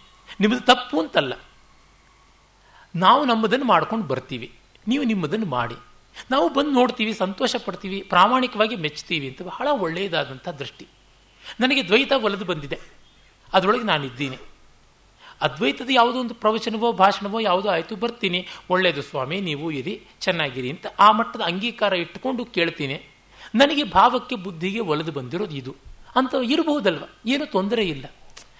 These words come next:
ಹೀಗೆ ಈ ರೀತಿಯಾದದ್ದು ಯಾವಾಗ ಬರುತ್ತೆ ಅಂದರೆ, ತಾನು ಒಂದು ಸುಧಾರಣೆಯನ್ನೋ ಮತ್ತೊಂದನ್ನೋ ಮಾಡೋದಕ್ಕೆ ಹೊರಟವನು ಆ ಒಂದು ತನ್ನ ಮಾರ್ಗದಲ್ಲಿ ನೆಮ್ಮದಿ ಕಂಡಿದ್ರೆ ಸಾಧ್ಯ.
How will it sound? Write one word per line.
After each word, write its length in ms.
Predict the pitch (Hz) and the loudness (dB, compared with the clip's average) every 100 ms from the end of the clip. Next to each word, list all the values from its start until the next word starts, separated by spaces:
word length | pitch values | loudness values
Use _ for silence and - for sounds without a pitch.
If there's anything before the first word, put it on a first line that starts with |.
| - | -10
ಹೀಗೆ 440 | - 262 214 254 165 | 2 4 4 0 0
ಈ 300 | 170 214 302 | -2 0 2
ರೀತಿಯಾದದ್ದು 640 | 285 277 233 196 180 160 | 2 2 4 4 2 -4
ಯಾವಾಗ 400 | 147 156 240 208 | -2 4 4 4
ಬರುತ್ತೆ 340 | 175 165 - | -2 -2 -4
ಅಂದರೆ, 500 | 135 160 170 127 - - _ _ _ _ _ _ - | -6 0 -2 -2 -8 -20 _ _ _ _ _ _ -4
ತಾನು 640 | 127 151 262 247 156 - - - - - - | 4 6 6 0 -4 -8 -16 -20 -20 -18 -6
ಒಂದು 220 | 175 170 | -6 -6
ಸುಧಾರಣೆಯನ್ನೋ 760 | 170 156 170 208 196 185 175 202 | -8 0 2 2 0 -4 -4 -2
ಮತ್ತೊಂದನ್ನೋ 600 | 151 - 185 180 180 180 | -2 -4 -8 -6 -4 -2
ಮಾಡೋದಕ್ಕೆ 480 | 143 151 180 185 165 | 0 0 -2 -6 -10
ಹೊರಟವನು 800 | 127 151 214 170 156 123 - _ _ _ - - _ | -8 -2 0 0 -4 -10 -14 _ _ _ -20 -20 _
ಆ 240 | 135 160 254 | 6 8 8
ಒಂದು 280 | 262 226 220 | 6 -2 -2
ತನ್ನ 260 | 196 180 | -4 -2
ಮಾರ್ಗದಲ್ಲಿ 580 | 160 143 208 220 165 202 | 0 2 2 -2 -4 -4
ನೆಮ್ಮದಿ 500 | 180 135 170 254 254 | -4 -4 -2 -2 -2
ಕಂಡಿದ್ರೆ 480 | - 170 143 117 185 | -4 -4 -4 -6 -8
ಸಾಧ್ಯ. 420 | - 120 - | -8 -10 -10